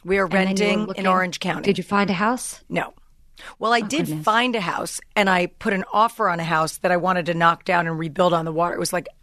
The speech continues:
Speaker 1: like, perfect, like, exactly if, if I had written the bullet points of what I wanted, I found it.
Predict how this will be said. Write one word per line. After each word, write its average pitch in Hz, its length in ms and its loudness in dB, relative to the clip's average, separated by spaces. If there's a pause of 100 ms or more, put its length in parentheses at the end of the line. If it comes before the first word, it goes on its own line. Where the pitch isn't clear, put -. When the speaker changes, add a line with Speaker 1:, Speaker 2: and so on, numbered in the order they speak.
(380)
Speaker 1:
like, 196 220 2 (180)
perfect, - 580 0
like, 208 160 0
exactly 214 760 0
if, 214 60 0 (680)
if 214 140 0
I 226 80 4
had 175 160 -4
written 226 220 0
the 220 60 -2
bullet 190 320 0
points 202 320 -2
of 165 80 -8
what 180 140 4
I 175 80 4
wanted, 170 540 0 (200)
I 180 60 0
found 202 440 -2
it. - 260 -8